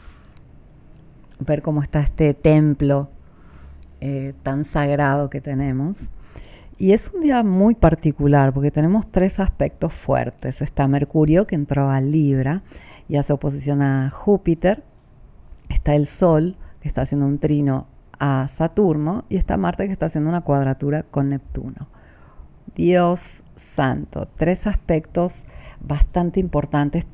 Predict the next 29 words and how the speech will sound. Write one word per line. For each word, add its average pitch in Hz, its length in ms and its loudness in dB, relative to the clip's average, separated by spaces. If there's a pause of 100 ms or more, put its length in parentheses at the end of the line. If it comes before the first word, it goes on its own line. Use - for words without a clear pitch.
todos 214 200 -2
juntos 185 540 -4
en 147 100 -2
un 151 200 0
día. 143 380 0 (540)
Y 240 120 -4
eso 247 240 -6
nos - 180 -6
habla 208 300 2
de 175 500 2 (140)
un 180 140 -4
día 190 100 0
especial, 156 760 2
un 156 180 -4
día 165 220 2
donde, 165 480 2 (560)
eh, 143 840 -2 (160)
podemos, 170 640 2 (460)
eh, 139 680 -4 (140)
hacer 151 280 -2
acuerdos 156 840 0
que 151 100 -8
se 143 140 -4
van 139 100 0
a 139 60 0
mantener 139 380 -2
a 139 60 0
largo 139 280 -2
plazo 143 580 -2